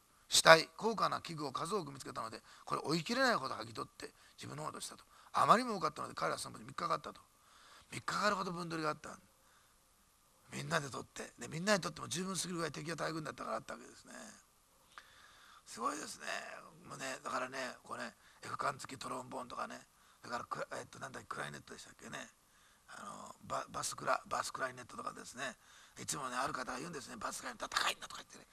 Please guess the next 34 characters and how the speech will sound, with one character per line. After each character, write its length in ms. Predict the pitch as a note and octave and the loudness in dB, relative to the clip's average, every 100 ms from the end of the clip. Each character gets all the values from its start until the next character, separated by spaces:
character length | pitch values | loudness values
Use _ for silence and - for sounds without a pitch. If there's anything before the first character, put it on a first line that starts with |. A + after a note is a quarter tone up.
| - - | -16 0
何 160 | - | 4
十 140 | - - | 4 4
万 100 | - | 0
と 0 | |
か 40 | |
言 60 | A2+ | -6
う 20 | |
ん 20 | A2 | -10
で 40 | |
す 60 | - | -10
け 60 | |
ど 60 | - | -8
ね。 200 | B2+ G#2+ - - - - A#2 | -6 -6 -12 -20 -20 -12 -4
ま 200 | C3 A2+ | -2 -2
あ、 40 | |
高 200 | - F#2+ | 0 0
価 160 | - - | 2 0
な、 180 | G#2+ - - | 0 -4 -4
高 200 | - - | -2 0
価 160 | B2 | 0
な 180 | A2+ G#2 - - - - | 0 -4 -6 -16 -10 -4
器 100 | C3+ | -4
具 60 | |
っ 40 | C3+ | -4
て 60 | |
書 100 | - | -6
い 40 | G3 | -8
て 60 | |
あ 40 | - | -10
る 60 | |
ん 40 | C#3 | -6
で 40 | |
す 0 | |
ね。 280 | D3+ A3 | -4 -4